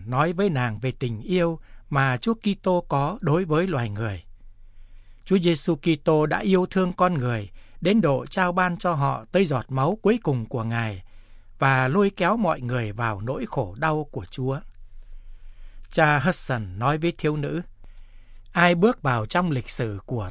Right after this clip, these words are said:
tội phạm đó sẽ không lẻ loi cô độc nữa. Chị cũng sẽ trở thành nhân chứng. Nhân chứng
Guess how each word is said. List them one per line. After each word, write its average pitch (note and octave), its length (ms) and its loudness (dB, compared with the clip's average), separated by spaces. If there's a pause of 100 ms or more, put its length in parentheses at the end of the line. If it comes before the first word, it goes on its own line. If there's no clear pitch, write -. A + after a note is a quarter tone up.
tội C3+ 220 -2
phạm C#3 320 0
đó C#3 300 2 (480)
sẽ G#3+ 220 -2
không G#3+ 260 4
lẻ A#2+ 280 2
loi F3+ 360 2
cô F#3 180 4
độc C3 260 -2
nữa. D3 320 -2 (1300)
Chị C#3+ 240 2
cũng F3+ 220 -2
sẽ G3 240 -2
trở A#2+ 220 -2
thành A2+ 380 -2
nhân E3+ 200 4
chứng. E3+ 320 2 (500)
Nhân G3+ 220 6
chứng G3 300 4